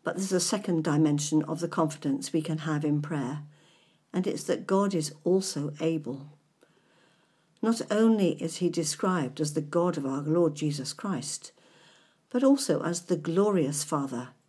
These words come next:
better translated, the Father of glory. The glory of God refers to the splendour, brightness and power of his divine presence. This is surely Paul's way of reminding himself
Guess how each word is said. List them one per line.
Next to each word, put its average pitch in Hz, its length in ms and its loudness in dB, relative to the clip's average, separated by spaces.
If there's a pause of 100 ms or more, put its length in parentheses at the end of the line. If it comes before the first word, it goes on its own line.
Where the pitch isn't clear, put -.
(400)
better 202 260 0
translated, 156 680 -2
the - 80 -14
Father 160 500 0
of 143 180 -12
glory. 156 480 0 (1600)
The 160 100 2
glory 196 480 6
of 175 160 0
God 156 340 0
refers 180 460 2
to - 100 -8
the 135 140 -8
splendour, 185 720 2 (420)
brightness 185 540 2
and 165 300 -2
power 156 500 -2 (340)
of 151 140 -8
his 185 180 0
divine 165 460 0
presence. 151 720 -6 (1400)
This 240 180 2
is 240 80 4
surely 196 460 4
Paul's 185 480 4
way 151 160 2
of 151 100 0
reminding 170 460 2
himself 175 580 0